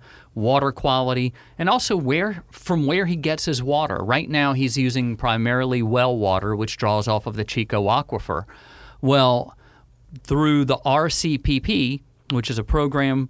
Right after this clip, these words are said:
administered by N R C S, but done in, uh, in partnership with the Soil and Water Conservation District, Ducks Unlimited, and U S A Rice Federation. Well, that pay, is gonna help pay for, um, a pump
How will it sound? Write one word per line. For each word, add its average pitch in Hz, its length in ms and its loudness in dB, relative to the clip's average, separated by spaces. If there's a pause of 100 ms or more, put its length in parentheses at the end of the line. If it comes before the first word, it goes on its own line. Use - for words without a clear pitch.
administered 113 640 -2
by 120 540 2
N 117 120 0
R 127 140 2
C 117 260 0
S, 107 300 0 (420)
but 120 180 -2
done 127 360 2
in, 123 400 0
uh, 107 480 0 (680)
in 143 160 2
partnership 147 680 2
with 117 140 -2
the 107 80 -2
Soil 107 200 0
and 104 80 0
Water 98 160 0
Conservation 98 560 -4
District, 95 360 -4 (160)
Ducks 107 200 0
Unlimited, 98 500 -4 (100)
and 104 200 0
U 104 140 0
S 95 120 -4
A 98 100 2
Rice 92 280 0
Federation. 98 480 0 (340)
Well, 139 140 2
that 139 340 0
pay, 175 260 -6
is 135 160 -2
gonna 135 220 0
help 127 240 -6
pay 160 300 -2
for, 117 540 -2 (680)
um, 113 500 0
a 120 100 -2
pump - 460 -2